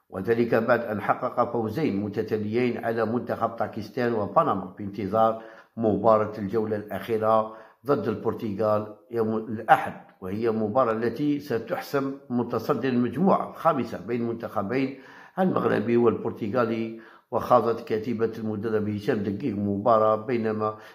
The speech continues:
بنما برغبة قوية في تحقيق الفوز من أجل حسم التأهل مبكرا. يعني وين غادي تكون المباراة، يعني، آه، نتفرجوها مباراة، يعني غادي نتفرجوها لأن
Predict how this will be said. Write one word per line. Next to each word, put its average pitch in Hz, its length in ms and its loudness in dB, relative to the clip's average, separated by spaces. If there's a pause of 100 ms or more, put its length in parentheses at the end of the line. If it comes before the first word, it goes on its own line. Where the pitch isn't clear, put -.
(140)
بنما 107 920 2
برغبة 101 580 -2
قوية 110 380 0
في 104 220 -10
تحقيق - 460 -10
الفوز 113 400 -2
من 107 280 -4
أجل 123 240 -4
حسم 127 300 -6
التأهل 117 500 0
مبكرا. 123 600 0 (560)
يعني 143 200 -2
وين 147 160 4
غادي 139 240 4
تكون 143 480 2 (260)
المباراة، 131 840 6
يعني، 135 420 0
آه، 120 400 0
نتفرجوها 120 720 2
مباراة، 101 420 0
يعني 113 260 -6
غادي 107 200 -6
نتفرجوها 101 480 -4
لأن 107 460 2